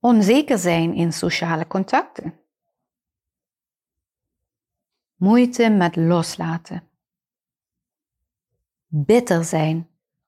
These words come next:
over s-, bepaalde gebeurtenissen. Of misschien wel trauma's. Alle regels te strak volgen. En dat kunnen huisregels zijn, dat kunnen eigen opgelegde regels zijn en dat kunnen maatschappijregels zijn.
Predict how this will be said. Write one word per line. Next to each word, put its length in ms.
over 380
s-, 180
bepaalde 560
gebeurtenissen. 1120
Of 180
misschien 340
wel 180
trauma's. 840
Alle 360
regels 640
te 100
strak 460
volgen. 540
En 120
dat 120
kunnen 480
huisregels 840
zijn, 300
dat 160
kunnen 420
eigen 360
opgelegde 600
regels 480
zijn 240
en 100
dat 140
kunnen 300
maatschappijregels 1120
zijn. 320